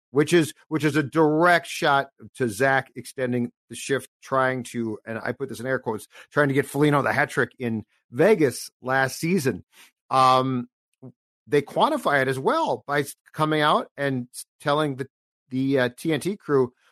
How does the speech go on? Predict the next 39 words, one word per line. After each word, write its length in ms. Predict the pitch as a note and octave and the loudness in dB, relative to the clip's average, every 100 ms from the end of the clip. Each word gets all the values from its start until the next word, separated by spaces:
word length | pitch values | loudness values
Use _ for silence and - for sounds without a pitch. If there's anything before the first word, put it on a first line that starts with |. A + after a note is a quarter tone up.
| _ | _
"One 400 | A2+ B2 E3 G3 D3+ | -2 2 4 2 0
reason 440 | D3+ F3+ D#3 D3 | 0 2 0 0
why 260 | C#3+ D3+ D#3+ | 2 4 2
we 160 | C#3+ | 0
think 260 | B2+ D#3 D3+ | -2 -4 -4
we've 140 | D#3+ | -4
had 200 | C3+ C3 | -2 -4
so 120 | C3+ D3 | -2 -4
much 240 | C#3+ - | -4 -6
success 500 | C3 - - D#3 C3+ - | -12 -8 0 0 0 -10
tying 380 | D3 D3+ D#3 | -2 0 2
those 240 | D3 C#3+ A#2+ | 2 0 -2
games 320 | D3 C3+ B2 | -4 -2 0
up 160 | E3 - | 0 0
late 280 | B2 B2 C#3 | -2 -2 -2
is 120 | C#3+ | -6
because 320 | D3 C#3+ C3 | -4 -4 -4
guys 360 | B2+ C3+ D#3+ D3 | -4 0 0 0
are 80 | C3+ | -6
still 320 | D#3 C#3+ - | -6 -6 -6
fresh 280 | F3 E3 D#3 | 0 0 0
'cause 220 | - C#3 | -6 -4
they 140 | D3+ D3 | 0 2
haven't 260 | D#3 D3+ | 0 0
overextended 1000 | C3+ C#3+ C#3+ E3 D#3 - _ G#3+ G#3+ A3+ | 0 0 0 0 0 -4 _ -10 -8 -6
themselves." 640 | - C#3 A#2+ C3+ A2 F#2 _ - G3 | -4 -4 -2 -2 -2 -4 _ -20 -12
So 240 | - F#3+ | 2 4
it's 160 | F#3 - | 4 0
quantified 720 | - F3+ C4+ F#4+ - D#3 D3+ | -6 0 2 0 0 0 0
as 100 | C#3+ | -2
well. 280 | G3+ C#4+ D#3+ | -2 0 -2
It's 120 | - | -2
great. 420 | - A#3+ A3+ B2+ _ _ _ _ _ _ _ _ C#3+ - _ _ _ _ - | -6 0 0 -2 _ _ _ _ _ _ _ _ -20 -20 _ _ _ _ -6
The 180 | D3+ - | -2 -2
thing 400 | _ F4 F4+ C4 | _ 0 0 2
about 360 | D#3+ D#3 D3+ | 2 2 0
this 200 | C3 - | -8 -10
team, 320 | - C#3 A#2+ - | -10 -6 -6 -6
too, 460 | - C3+ G#2+ E2 | -2 0 0 -4